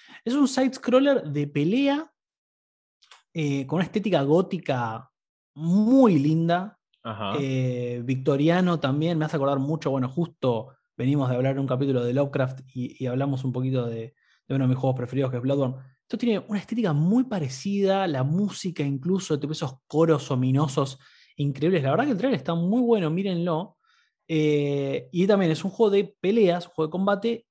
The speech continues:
Speaker 1: muy basado en el, en la técnica, ¿no? O sea, aprender a hacer parry, eh, digamos, no, no, no existe el, el, el, el apretar los botones y ver qué sale, no es un juego de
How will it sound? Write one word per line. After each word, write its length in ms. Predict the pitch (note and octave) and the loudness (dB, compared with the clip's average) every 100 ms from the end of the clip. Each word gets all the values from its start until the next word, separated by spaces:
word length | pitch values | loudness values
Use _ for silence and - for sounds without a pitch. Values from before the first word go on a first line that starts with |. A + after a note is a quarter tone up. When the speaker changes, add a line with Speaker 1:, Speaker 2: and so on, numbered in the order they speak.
| - | -6
Speaker 1:
muy 400 | F#3 G#3+ C#4 C#4+ | 4 6 8 8
basado 500 | B3 - F#3 G3+ G3 | 6 0 0 2 2
en 80 | D3 | 0
el, 220 | C3 C3 | -4 -4
en 120 | C3 | -2
la 160 | B2 - | -2 -2
técnica, 440 | B2+ A2+ G#2+ A#2 | -4 -6 -8 -10
¿no? 320 | A#2+ F3 G#3+ | -6 -2 -4
O 60 | D#3 | -6
sea, 440 | - B2 A#2+ A#2+ | -8 -8 -8 -10
aprender 540 | A#2+ B2 B2+ C3+ D3+ D#3 | -10 -4 0 2 2 2
a 260 | C#3+ C3+ - _ - | 0 -4 -14 _ -12
hacer 340 | C3 C#3 C3 | -6 -6 0
parry, 580 | E3 G#3 G#3 G#3+ A3 A3 C#3 | 6 6 6 2 0 -2 -8
eh, 200 | C3 B2+ | -10 -6
digamos, 340 | C#3 D3 C#3+ | -4 -4 -2
no, 300 | D3+ D#3+ D#3+ | 0 2 2
no, 260 | D3 D3+ E3 | 0 0 0
no 140 | D#3+ | -4
existe 420 | - F#3+ C3 D#3+ | -2 -2 0 0
el, 200 | C3+ B2+ | 0 -2
el, 420 | C3 B2 A#2+ B2+ | -4 -8 -8 -10
el, 400 | B2+ A#2+ A#2 B2+ C3 _ _ _ _ | -10 -10 -10 -14 -16 _ _ _ _
el 200 | - B2 | -6 -4
apretar 340 | B2 C#3 C3 D3+ | -2 -2 0 2
los 100 | D3 | 2
botones 600 | C#3 C3+ D3 D#3+ D#3 D3 | 2 0 2 2 0 -2
y 60 | |
ver 180 | C3 C3 | 0 0
qué 120 | C3 | -2
sale, 380 | C3 D3 D#3 D3+ | -4 -2 0 2
no 100 | C#3 | 2
es 160 | D3 - | -2 -2
un 100 | C#3+ | -6
juego 240 | - D3 | -2 0
de 160 | C3 C3 | 0 -4